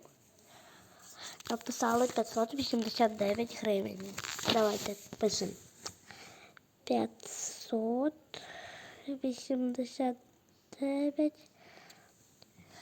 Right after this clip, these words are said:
Відняти. Так,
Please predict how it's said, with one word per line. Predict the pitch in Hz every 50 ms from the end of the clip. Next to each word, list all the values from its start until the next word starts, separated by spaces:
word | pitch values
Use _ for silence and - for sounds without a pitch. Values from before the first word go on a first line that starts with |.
| - - - - - -
Відняти. | 277 262 - 233 - 185 180 - - - - - - - - - - - - - - - - - - - - - - - - - - - - - - - - - - - -
Так, | - 247 220 -